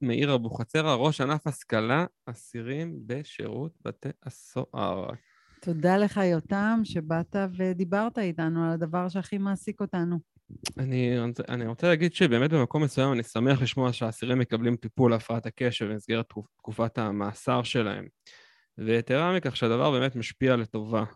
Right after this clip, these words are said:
Speaker 1: על עתידם. רגע לפני שאנחנו מסיימים, אני ארצה להציע לכולנו כחברה להבין. תחילה, בואו לא נקרא להם אסירים, נקרא להם אנשים.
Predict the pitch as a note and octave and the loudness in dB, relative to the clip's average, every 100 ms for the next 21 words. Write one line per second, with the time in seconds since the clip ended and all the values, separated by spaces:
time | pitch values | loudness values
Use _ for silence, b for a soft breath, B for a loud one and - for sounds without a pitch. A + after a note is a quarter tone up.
0 | - A2+ G#2+ A2 G2+ G2+ G#2+ - _ b | -6 -4 -4 -6 -2 -2 -4 -12 _ b
1 | b b b b _ B2+ B2 E3 B2 - | b b b b _ -2 2 4 2 2
2 | C#3 C3 A#2 A2 G#2+ A2+ C3 D#3 A#2 A2 | 0 2 0 -2 -4 0 2 4 4 2
3 | A2+ C3 C3 A#2+ - - C3+ A#2 A2+ - | 0 2 4 2 0 2 4 4 2 0
4 | A#2+ B2 B2+ A#2 A2+ - A2 A#2 A#2 A2+ | 2 4 4 2 -2 -4 -2 0 2 2
5 | A2 G#2 G2+ G2+ G#2 - _ - C#3+ A#2+ | 0 0 -4 -4 -6 -12 _ -4 2 4
6 | A2+ A#2 - _ _ _ - B2+ B2 D3 | 4 0 -4 _ _ _ -14 -2 4 6
7 | C#3 C3 A#2+ B2 A#2 A#2 A2+ A2+ - A2 | 6 6 4 4 4 4 0 -4 -6 -6
8 | A2 A#2+ C3 - _ - A2+ A#2 A#2+ A#2 | -2 -2 -4 -12 _ -8 -6 2 2 4
9 | A2+ G#2+ G#2 - G2+ G2 | 2 0 0 -2 -2 -4